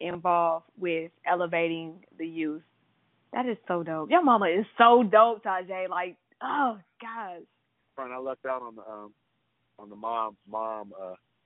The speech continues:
Speaker 2: lottery. Like, <laughs> I didn't have a regular mama. I didn't, you know, I didn't know that as a kid, or I, I even probably was angry at that as a kid. But as an adult, I just feel so fortunate to have had that, because it, it, it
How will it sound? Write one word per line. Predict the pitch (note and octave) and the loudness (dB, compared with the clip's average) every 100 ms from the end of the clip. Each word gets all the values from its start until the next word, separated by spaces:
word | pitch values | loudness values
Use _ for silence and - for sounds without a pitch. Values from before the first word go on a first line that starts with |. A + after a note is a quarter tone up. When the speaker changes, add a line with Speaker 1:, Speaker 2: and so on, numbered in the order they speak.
| _ _ _ _ | _ _ _ _
Speaker 2:
lottery. | F#2+ F#2 F#2 F2+ _ _ _ _ _ _ _ | -8 -8 -10 -14 _ _ _ _ _ _ _
Like, | B3+ - - - F#2 - - | -6 -6 -14 -12 0 0 0
<laughs> | - | 0
I | B2 C3 | 0 0
didn't | A2+ A#2 | -2 -14
have | A#2 | -14
a | _ _ A2+ | _ _ -16
regular | G#2+ G#2 | -14 -18
mama. | G#2 A2+ G2+ | -16 -18 -14
I | G2 G#2+ | -12 -12
didn't, | G#2 G2+ - | -16 _ -18
you | |
know, | G#2+ G#2+ | -10 -8
I | |
didn't | A2+ A2+ | -8 -6
know | A#2 A2 | -6 -6
that | G#2 | -8
as | G2+ - | -10 -16
a | _ | _
kid, | A2+ A2 | -6 -6
or | G2 G2 | -6 -8
I, | F#2 G2 | -10 -8
I | G#2 A2 | -4 -4
even | G#2+ G2+ G2 | -4 -12 -10
probably | A2 G#2+ G2+ | -6 -6 -8
was | G2 - | -16 -16
angry | G#2 B2 A2+ F#2+ | -12 -12 -12 -16
at | - | -20
that | F2+ F2+ | -20 -20
as | F2 | -20
a | |
kid. | _ F#2+ F2 _ _ _ _ _ | _ -16 -16 _ _ _ _ _
But | F#2+ | -8
as | G2+ F#2+ | -8 -8
an | F#2+ | -10
adult, | F#2+ A2+ G2+ | -4 -2 -2
I | G2 | -8
just | F#2+ - | -12 -12
feel | G#2 - | -12 -8
so | G2+ F#2 | -10 -8
fortunate | G#2+ G2+ F#2+ F#2+ | -8 -10 -16 -20
to | F#2 | -10
have | F#2+ F#2 F#2 | -8 -6 -2
had | G#2+ G2 | -2 -2
that, | F#2 F2+ - _ _ _ - | -8 -14 -16 _ _ _ -20
because | F#2+ G2+ F#2 | -6 -6 -6
it, | G2 - | -10 -12
it, | F#2+ - | -14 -14
it | G2 | -20